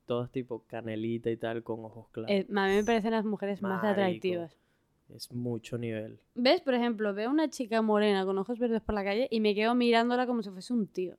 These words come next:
Speaker 2: Porque digo, "Joder".
Speaker 1: ¿Cuáles son las tres cosas que te atraen de un hombre?
Speaker 2: De un hombre.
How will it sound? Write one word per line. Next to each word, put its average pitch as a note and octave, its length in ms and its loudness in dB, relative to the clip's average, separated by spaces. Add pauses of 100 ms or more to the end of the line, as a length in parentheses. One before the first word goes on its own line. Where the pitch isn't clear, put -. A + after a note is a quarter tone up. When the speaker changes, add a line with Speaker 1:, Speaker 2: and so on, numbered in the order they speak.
(100)
Speaker 2:
Porque F3 300 -6
digo, F3 280 -4
"Joder". - 280 -12 (1120)
Speaker 1:
¿Cuáles C3 240 2
son D#3+ 140 0
las D#3+ 140 -2
tres D3 220 0
cosas C#3 380 -4
que A#2+ 280 -4
te - 120 -10
atraen A2+ 360 -6
de A#2+ 60 -6
un A#2 100 -8
hombre? A2 260 -16 (880)
Speaker 2:
De F3 160 -6
un A#3 240 -2
hombre. G3+ 400 -4